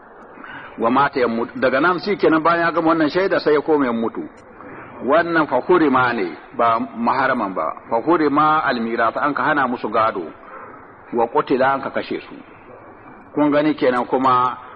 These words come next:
wanda ya kashe wani don ya samu wata ganima ba zai samu ba. <laughs> Kun fahimta ko?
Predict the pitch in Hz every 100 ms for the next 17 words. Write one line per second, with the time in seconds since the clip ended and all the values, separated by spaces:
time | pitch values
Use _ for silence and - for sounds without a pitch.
0 | - 131 180 175 151 160 156 - 175 165
1 | 147 156 175 170 117 - - - 110 147
2 | 170 160 139 135 139 156 160 151 160 131
3 | 135 143 170 160 127 113 127 143 - 117
4 | 113 104 90 95 - 92 - - - -
5 | - - - 139 - 180 160 175 147 165
6 | 185